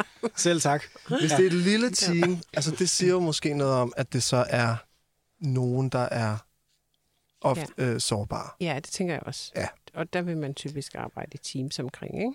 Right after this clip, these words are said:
Speaker 2: Ja. Men er vi så
Speaker 3: Det kan
Speaker 2: tilbage i
Speaker 3: godt.
Speaker 2: et bosted, botilbud ligesom sidst?
Speaker 3: Er det ikke unge, som bliver nævnt som sådan
Speaker 2: Jo.
Speaker 3: målgruppen, ikke?
Speaker 2: Jo.
Speaker 3: Så,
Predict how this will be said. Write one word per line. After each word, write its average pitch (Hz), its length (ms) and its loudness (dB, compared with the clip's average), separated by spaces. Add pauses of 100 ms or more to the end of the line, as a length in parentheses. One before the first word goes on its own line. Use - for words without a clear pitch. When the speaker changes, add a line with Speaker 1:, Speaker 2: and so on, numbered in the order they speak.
Speaker 2:
Ja. 113 180 -4 (380)
Men 127 160 0
er 151 80 2
vi 139 120 2
så - 160 0
Speaker 3:
Det 165 100 -4
kan 185 100 2
Speaker 2:
tilbage 151 520 2
i 160 120 0
Speaker 3:
godt. 143 100 4
Speaker 2:
et 131 160 -2
bosted, 143 500 0
botilbud 147 600 -2
ligesom 143 280 0
sidst? - 440 -4 (300)
Speaker 3:
Er 165 80 -6
det 190 100 -4
ikke 226 140 -4 (100)
unge, 208 320 2 (200)
som 160 160 -4
bliver 151 180 -4
nævnt 160 340 -2
som 156 180 -4
sådan - 180 -2
Speaker 2:
Jo. 147 120 2
Speaker 3:
målgruppen, 160 580 -4
ikke? 202 200 -2
Speaker 2:
Jo. 151 180 2
Speaker 3:
Så, 160 220 -4